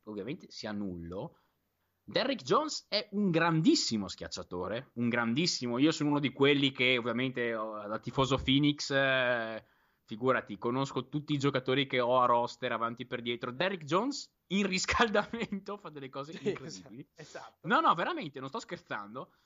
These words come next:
Speaker 1: Ehm, io dico, anche Glenn Robinson terzo non è malvagio, eh, come schiacciatore.
Speaker 2: Sì.
Speaker 1: Quindi io, io dico Gordon, perché Gordon credo sia il, il miglior schiacciatore, eh, fuori dalla partita che io abbia mai visto. Cioè,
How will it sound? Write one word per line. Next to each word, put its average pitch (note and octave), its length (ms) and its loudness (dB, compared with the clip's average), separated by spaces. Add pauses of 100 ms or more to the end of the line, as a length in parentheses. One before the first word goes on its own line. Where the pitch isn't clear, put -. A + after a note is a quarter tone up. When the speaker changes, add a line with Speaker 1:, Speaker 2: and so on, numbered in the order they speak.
(220)
Speaker 1:
Ehm, C#3+ 1400 -2
io C#4 440 -2
dico, C#3 580 -8
anche A#3+ 300 2
Glenn D3 260 0 (260)
Robinson C#3 440 -2
terzo A2 320 -6
non G2+ 80 -8
è F#2+ 40 -8
malvagio, F2 420 -12
eh, - 20 -10
come G#2 180 -12
schiacciatore. - 360 -16
Speaker 2:
Sì. - 260 -20
Speaker 1:
Quindi G3+ 360 2
io, D4+ 420 6
io D4+ 400 0 (180)
dico E3 460 -2
Gordon, C3 580 0
perché A#2+ 300 -12
Gordon A2+ 540 -6
credo A2 300 -6 (400)
sia B2 220 -2
il, A#2+ 240 -4
il A#2+ 140 -4
miglior B2+ 520 0
schiacciatore, C3 1080 0
eh, A2 400 -4
fuori C3 220 -2
dalla A#2+ 160 0
partita B2 380 -6
che - 80 -14
io A2+ 40 -2
abbia G#2+ 140 -6
mai G#2 120 -8
visto. G2+ 360 -12
Cioè, G#2+ 280 -4